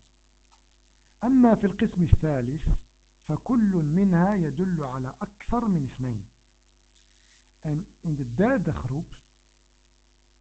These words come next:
al die, die asma, die duiden op meer dan twee.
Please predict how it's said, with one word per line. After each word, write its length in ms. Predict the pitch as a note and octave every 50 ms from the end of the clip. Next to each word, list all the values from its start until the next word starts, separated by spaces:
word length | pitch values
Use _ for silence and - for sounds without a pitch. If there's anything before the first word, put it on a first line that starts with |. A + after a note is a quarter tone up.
| _ _ _ _ _ _ _ _ _ _ _ _ _ _ _ _ _ _ _ _ _ _ _
al 280 | - G#3 A3+ B3+ A#3 E3
die, 300 | D#3+ F3 E3 D3+ D#3 -
die 200 | - B2+ D#3+ -
asma, 680 | - D#3 - - - C#3+ C#3 C3+ C#3 C#3+ D3+ E3+ - - _ - _ _ _ _
die 220 | - B2 C3 B2 A#2
duiden 560 | A#2+ E3+ F#3+ G#3 G#3 F3+ G3 A#3 B3+ C4 B3+ - -
op 380 | - G#3 A#3+ - - - - _ _ _ _ _ _ _ _ _ _ _
meer 520 | - - D3 D#3+ F3+ G3+ G#3+ A3+ B3 B3 - - - _
dan 600 | - D#3+ C3+ B2+ E3 F3 F#3+ G3+ G#3 G#3 - - - - _ _ _ _ _ _ _ _ _ _ _
twee. 480 | - C3+ B2+ C3 C#3+ B2+ A2+ G2+ G2